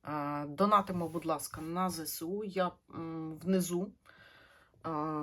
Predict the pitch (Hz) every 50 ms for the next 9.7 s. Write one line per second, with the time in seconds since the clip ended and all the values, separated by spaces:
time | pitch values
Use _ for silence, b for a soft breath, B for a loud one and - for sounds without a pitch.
0 | 147 156 156 156 156 151 156 - _ _ _ - 180 - 190 185 185 170 175 160
1 | 143 147 143 143 - - - - 110 110 107 98 104 101 101 92 92 - - -
2 | - - - - _ _ _ _ _ - - _ - - - - _ _ - -
3 | 156 180 196 208 190 180 185 165 - - - - - 170 175 185 208 214 208 208
4 | - 170 175 165 - 185 160 175 160 139 139 139 139 143 147 175 185 185 190 -
5 | - 180 180 180 190 190 180 - - - 175 165 156 - - - - 190 185 226
6 | 226 214 196 170 - - _ - 156 151 151 151 151 156 165 - - - - -
7 | 135 143 - 139 135 160 151 - - - - - B B B B B B B B
8 | B B B - - - 160 143 - - 196 185 190 - - 160 151 165 156 147
9 | 156 147 - - 151 147 143 - - - 110 110 - -